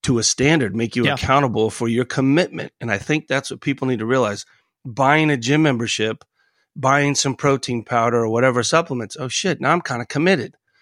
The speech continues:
Speaker 1: I'm spending, let's say, fifty bucks a month on a gym membership. I'm spending hundred bucks a month on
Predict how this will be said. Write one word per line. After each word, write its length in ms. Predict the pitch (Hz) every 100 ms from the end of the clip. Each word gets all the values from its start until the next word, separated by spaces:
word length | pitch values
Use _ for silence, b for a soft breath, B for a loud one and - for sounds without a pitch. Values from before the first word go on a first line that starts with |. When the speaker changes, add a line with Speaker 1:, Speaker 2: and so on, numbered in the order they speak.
| _ _ -
Speaker 1:
I'm 120 | 113
spending, 640 | - - 151 143 123 107 _ -
let's 180 | 120
say, 140 | - 120
fifty 380 | - 113 - 117
bucks 300 | 120 113 110
a 40 |
month 240 | 113 107
on 100 | 117
a 60 | 110
gym 200 | 107 151
membership. 520 | 147 113 - 98 98 _ _ -
I'm 80 | 143
spending 480 | - - 127 117 - _ _
hundred 280 | - 139 127
bucks 300 | 120 123 -
a 40 |
month 300 | 120 117 120
on 300 | 113 113 110